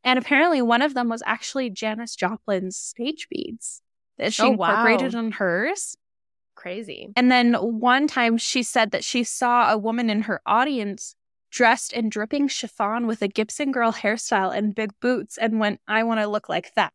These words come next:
Speaker 2: Oh,
Speaker 1: Isn't
Speaker 2: that's
Speaker 1: that cool?
Speaker 2: cool. Mm-hmm.
Speaker 1: Like, see someone in her audience and she's like, "Yeah, that's the look I want."
Speaker 2: Like,
Speaker 1: And so
Speaker 2: "That girl's
Speaker 1: she <laughs>
Speaker 2: cool. <laughs>
Speaker 1: Yeah.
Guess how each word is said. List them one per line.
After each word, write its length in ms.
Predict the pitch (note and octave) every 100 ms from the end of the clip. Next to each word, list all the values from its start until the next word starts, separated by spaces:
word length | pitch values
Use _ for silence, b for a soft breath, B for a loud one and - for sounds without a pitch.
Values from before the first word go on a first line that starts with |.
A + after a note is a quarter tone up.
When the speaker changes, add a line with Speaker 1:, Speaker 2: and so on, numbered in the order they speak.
| _ _ _ _ _ _ _
Speaker 2:
Oh, 140 | B3 C4
Speaker 1:
Isn't 60 |
Speaker 2:
that's 180 | G#4 A#4+
Speaker 1:
that 80 | C#5
cool? 380 | - F4+ D#4+ G#4+
Speaker 2:
cool. 120 | D#5 _ _
Mm-hmm. 180 | A#3 C4+ B3+
Speaker 1:
Like, 120 | A#4
see 160 | F#4
someone 260 | F4+ G4 G#4+
in 60 | F#4
her 60 |
audience 360 | C4+ C4+ D#4 D#4+
and 120 | D4
she's 140 | D4
like, 100 | C4+
"Yeah, 240 | A#3 F3+ F3
that's 300 | G3 G3+ -
the 120 | A3+
look 200 | G3 G3+
I 160 | F#3 F#3+
want." 320 | G3 F#3+ - _ _
Speaker 2:
Like, 180 | G#3 G#3+
Speaker 1:
And 100 | A#3
so 60 | A3
Speaker 2:
"That 120 | A#3
girl's 240 | B3 B3
Speaker 1:
she 80 | C4+
<laughs> 20 |
Speaker 2:
cool. 480 | - A3 G3 F#3 F#3+
<laughs> 240 | F#3+ D4 A#3+
Speaker 1:
Yeah. 280 | C4 A3